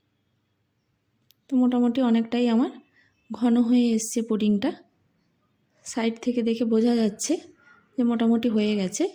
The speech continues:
এবার আমি একটা কাঁচের বোলে ওটা ঢেলে নেব। যে কোনো পাত্রে ঢাললে হয়,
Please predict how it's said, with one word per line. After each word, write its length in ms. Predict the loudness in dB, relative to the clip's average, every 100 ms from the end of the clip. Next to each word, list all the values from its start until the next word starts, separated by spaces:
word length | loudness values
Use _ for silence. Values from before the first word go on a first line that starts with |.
| -10 _ -10 -4
এবার 180 | 0 2
আমি 140 | 0
একটা 200 | 0 -4 -6
কাঁচের 380 | -4 -4 -2 -2
বোলে 280 | -2 -2 -4 -8 _ _ _ -6
ওটা 160 | -4 0
ঢেলে 260 | 0 2
নেব। 180 | 2 2 -2
যে 120 | -2 0
কোনো 180 | 0 0
পাত্রে 320 | -2 -4 -2 0
ঢাললে 300 | 0 2 0
হয়, 240 | 0 -2